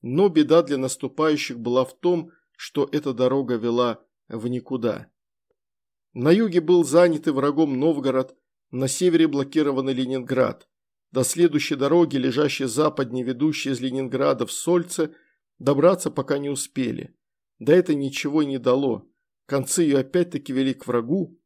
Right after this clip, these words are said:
Вот если бы взять Любань и окружить немцев в Чудове,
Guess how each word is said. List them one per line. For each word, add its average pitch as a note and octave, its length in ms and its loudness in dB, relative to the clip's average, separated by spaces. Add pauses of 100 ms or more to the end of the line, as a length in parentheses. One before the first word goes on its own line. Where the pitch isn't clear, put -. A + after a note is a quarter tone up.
(100)
Вот D#3+ 260 -4
если E3+ 300 0
бы D3+ 140 0
взять E3 360 -2
Любань D3 520 0
и B2 40 -2
окружить C3+ 540 -4
немцев C3+ 480 -6
в - 60 -20
Чудове, D#3+ 580 -4